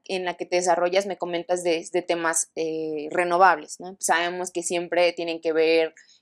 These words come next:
eh, pues, que apoyan un poco más o benefician el medio ambiente las cuestiones renovables, pero me gustaría que me platicaras cómo tú, eh, frente a tus alumnos, aulas, eh, en la, en el aula, llevas ese mensaje,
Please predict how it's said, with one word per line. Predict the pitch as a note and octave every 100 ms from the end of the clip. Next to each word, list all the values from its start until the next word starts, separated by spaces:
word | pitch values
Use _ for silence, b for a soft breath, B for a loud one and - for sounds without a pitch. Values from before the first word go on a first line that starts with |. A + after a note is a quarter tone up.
| -
eh, | E3 D#3 D3+ D3 - _ _
pues, | C4+ A#3+ - _ _ -
que | G3
apoyan | - G3 G3 F#3+
un | G3
poco | F#3+ F#3
más | F3+ F3+ F3+ F3+ F3+
o | F3
benefician | E3+ E3 F#3 F3+ F3+ F3
el | E3
medio | D#3+
ambiente | D#3+ E3 E3 E3 E3+
las | E3 -
cuestiones | E3 E3+ E3
renovables, | F#3+ A3 C#4+ B3 - _ _ _ -
pero | A#3
me | A#3+
gustaría | B3 B3 C#4 C#4
que | F4
me | F4
platicaras | A3+ G3+ G3+ - G#3 A3 A#3 - _ _ _ _
cómo | B3 C4 C4+ D4 -
tú, | B3 B3 A#3+ _ _ _ _ _ _ _ -
eh, | F3+ F3 E3+
frente | G3+ G3 F#3+ F#3 F3+ E3+ -
a | F3+
tus | F#3 F#3
alumnos, | F#3 G3 G#3 F#3+ F#3+ _
aulas, | F#3 F#3 F#3 F#3+ - b b b b
eh, | - F#3 F3+
en | F3+
la, | F#3 F3
en | F#3+
el | F3+
aula, | F#3+ G3 G#3 - _
llevas | A3 A3 A#3
ese | A3+ A3+
mensaje, | F#3 F#3 G3 F#3+ G3 G#3 A3+